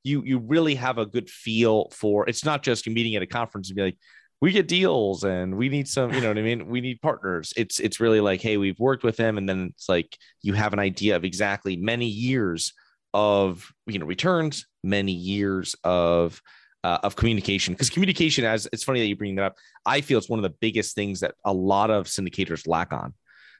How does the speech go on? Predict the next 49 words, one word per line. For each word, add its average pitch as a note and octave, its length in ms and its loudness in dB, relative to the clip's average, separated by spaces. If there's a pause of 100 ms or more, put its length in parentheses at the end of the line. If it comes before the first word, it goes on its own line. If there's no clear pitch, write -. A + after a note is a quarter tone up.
(100)
And, G2 640 2
um, F2+ 640 2
it's, G2+ 400 -2
uh, F#2+ 160 2
when G#2 180 -2
I B2 120 0
talk A#2+ 280 -2
to - 60 -16
passive G#2+ 320 -4
investors, F#2+ 580 -4 (420)
it's A2+ 220 0
usually G#3+ 320 4
not, C3+ 320 0
"Eh, F4 200 4
we - 120 4
got - 160 -2
money C3+ 220 4
from," A#2+ 180 -2
you B2+ 100 0
know, G#2+ 180 0 (100)
not C3 240 -2
that B2 100 0
we A2 80 -2
lost G2 300 -2
money B2+ 260 0
on G2+ 80 -2
a F#2 80 -2
deal. F#2+ 220 -4
It's F#2+ 260 -8
really G#2+ 260 2
that, F#2 460 -2
um, F2 480 0 (260)
the G2+ 80 -4
communication. F#2 760 0
I G#2 80 0
had G#2 100 0
no G#2 140 4
idea F#2 180 2
what D#2 60 2
was D2 80 -2
happening, B2+ 640 0
or E2+ 380 -4 (420)
it's G#2+ 220 -2
like, F2+ 340 0
you A#2 60 0
know G#2+ 80 2
what G2 60 0
I F#2+ 40 0
mean? G2 300 -2